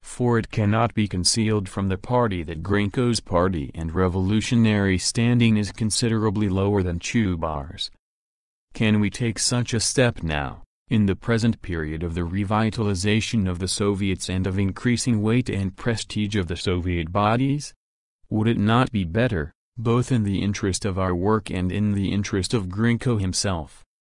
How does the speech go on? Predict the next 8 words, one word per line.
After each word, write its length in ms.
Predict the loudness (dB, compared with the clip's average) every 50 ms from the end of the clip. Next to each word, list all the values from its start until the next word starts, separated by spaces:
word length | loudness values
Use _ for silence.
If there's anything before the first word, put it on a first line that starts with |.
| _ -12
to 120 | -10 -10
forego 500 | -8 -6 -4 -2 -2 -2 0 0 0 0
such 320 | 0 0 0 0 0 -2
plans 500 | -4 -4 -2 0 0 0 0 -2 -4 -6
for 160 | -6 -6 -6 -4
the 120 | -4 -4
time 360 | -4 -4 -2 -2 -2 -2 -2
being? 400 | -2 0 0 0 0 0 -2 -4